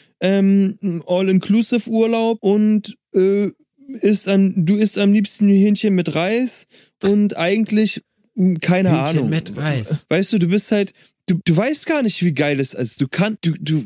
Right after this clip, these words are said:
Speaker 1: kannst dir nicht vorstellen, dass das die Glückseligkeit ist, weil du es nicht ausprobiert hast. Und das ist so, okay, es ist super schwer zu definieren, was es ist.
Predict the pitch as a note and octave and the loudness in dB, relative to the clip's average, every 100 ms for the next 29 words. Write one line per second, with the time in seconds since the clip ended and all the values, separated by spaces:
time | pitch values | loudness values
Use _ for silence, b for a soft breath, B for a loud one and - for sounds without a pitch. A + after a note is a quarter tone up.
0 | C#3+ - A3 B3 - G#3+ G3+ - - A#3 | -6 -2 -2 -2 0 2 2 -2 -4 -2
1 | C4+ - E3+ C#3 B2+ C3 - C3 - B2+ | -2 -4 -2 -2 -2 -4 -2 -4 -4 -6
2 | A2+ A#2+ - G#2+ G#2 - - - A2 - | -2 -2 0 0 0 -2 -6 -4 -4 -2
3 | C#3 E3+ F3 E3+ G3 - A2 D2 - - | 0 0 0 0 -4 -2 -4 -4 -6 -10
4 | - - B B C3+ F#3 F#3 - F3 D#3+ | -12 -16 B B 0 0 -2 -2 -2 -2
5 | b b b - - F3+ F#3 - C#3 - | b b b -10 0 2 2 -2 -6 0
6 | G#3+ - E3+ - G3 F#3 - E3 F#3 E3+ | 0 0 -6 -4 -4 -4 -4 -2 0 0
7 | D#3 G#3 A3 G#3+ G#3 B B B B - | 2 4 4 2 -2 B B B B -6
8 | E3+ D#3 - G3+ G3+ | -4 -6 -2 -2 -4